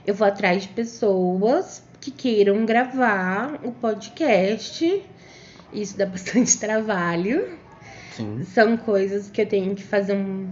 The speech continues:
Speaker 1: planejamento e ligar pras pessoas, chamar elas na internet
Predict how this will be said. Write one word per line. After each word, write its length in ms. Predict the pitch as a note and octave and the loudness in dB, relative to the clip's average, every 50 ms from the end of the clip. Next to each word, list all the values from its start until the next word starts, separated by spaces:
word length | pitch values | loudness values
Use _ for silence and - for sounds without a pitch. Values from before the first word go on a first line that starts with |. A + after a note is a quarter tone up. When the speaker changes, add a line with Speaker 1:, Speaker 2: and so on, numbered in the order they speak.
| F#3 - | -10 -6
Speaker 1:
planejamento 1040 | G#3+ G#3 G#3 G3 F#3 F#3 G3+ G#3 A3+ B3+ B3 A3 G3 F#3 F#3 F#3+ G#3 A#3+ A#3 - D4 D4+ D#4 D#4 - - - - - - - - | -6 -4 -2 -2 -2 0 -2 0 0 2 4 4 4 4 4 2 2 0 -2 -2 -2 -2 -4 -4 -8 -18 -20 -20 -20 -20 -14 -6
e 640 | - A#3+ B3 A#3+ A3+ A3 G#3+ G#3 G#3 G#3 G#3+ G#3 G3+ F#3+ | -2 2 4 4 4 4 2 0 0 0 0 0 0 2
ligar 300 | G3+ G#3+ G#3 G3 F#3 F#3 - | 0 2 2 0 0 0 -4
pras 140 | F#3 - | -6 -8
pessoas, 920 | - - D4 - - C#4 B3+ B3+ C#4 C#4 C4+ B3+ A3+ G3+ G3+ G3+ G3+ - - - - | -6 -8 -6 0 2 4 6 6 8 8 8 8 8 6 4 2 0 -8 -14 -14 -12
chamar 340 | - - G#3+ F#3+ F3+ E3 E3 | -10 -8 -6 -4 -2 -2 0
elas 240 | D#3+ D#3+ D#3+ F3 F3+ | -2 -2 -2 -4 -4
na 60 | F#3 | -4
internet 1080 | F#3+ F#3 G#3 C4+ D4+ D4+ C4 A#3 A#3 A#3+ C4 C4 B3 A3+ A3 A3 - - - G3+ G3+ | -4 -2 -2 -2 0 0 0 2 2 2 2 2 2 2 2 0 -2 -2 -2 -2 -2